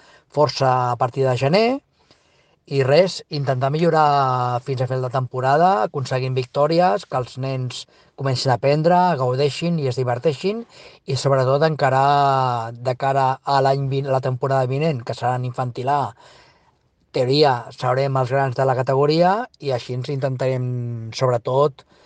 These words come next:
eh, fer una bona temporada i preparar-los per l'any vinent. Eh, hi ha jugadors que estan físicament justets en quant a lesions, perquè, perquè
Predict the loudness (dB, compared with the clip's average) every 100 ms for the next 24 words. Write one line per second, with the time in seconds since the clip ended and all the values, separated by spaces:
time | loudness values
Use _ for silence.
0 | _ _ -2 0 2 0 0 0 2 2
1 | 0 -2 0 0 2 0 0 -4 -6 -4
2 | -2 -2 -4 -2 0 -2 -6 -6 -4 -6
3 | -10 -20 _ -20 _ _ _ -2 2 2
4 | 2 2 2 0 2 2 2 2 2 4
5 | 2 0 -2 0 2 0 -2 0 0 -2
6 | -4 -4 -4 -6 -6 -6 -2 -2 0 -2
7 | -2 -2 -2 -2 0 0 -2 -4 -16 -20
8 | -8 -4 -2 0 2 2 2 2 4 6
9 | 4 4 2 -2 -6 -12 -20 _ _ _
10 | _ _ -4 -2 -2 -2 0 -2 0